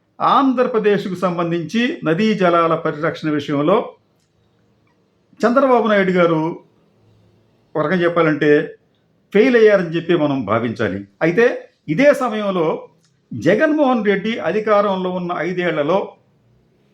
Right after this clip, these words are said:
ఈ హక్కుల పరిరక్షణ విషయంలో ఆయన చాలా తెలివిగా వ్యవహరించారు, చక్కగా మేనేజ్‌మెంట్ చేశారు అని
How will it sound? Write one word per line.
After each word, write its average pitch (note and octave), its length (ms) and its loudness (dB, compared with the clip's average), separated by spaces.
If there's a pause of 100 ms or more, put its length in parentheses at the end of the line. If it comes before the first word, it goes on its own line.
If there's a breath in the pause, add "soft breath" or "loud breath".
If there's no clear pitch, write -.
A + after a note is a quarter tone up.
(160)
ఈ B3 400 -2 (300)
హక్కుల C#4+ 380 2
పరిరక్షణ G#3+ 560 -6
విషయంలో F3+ 680 -6
ఆయన F#3 460 0 (100)
చాలా G#3+ 380 2
తెలివిగా F#3+ 680 0
వ్యవహరించారు, C3+ 1000 -2 (460)
చక్కగా A3+ 440 2
మేనేజ్‌మెంట్ G3+ 600 0
చేశారు C#3+ 640 0 (160)
అని G3+ 520 -2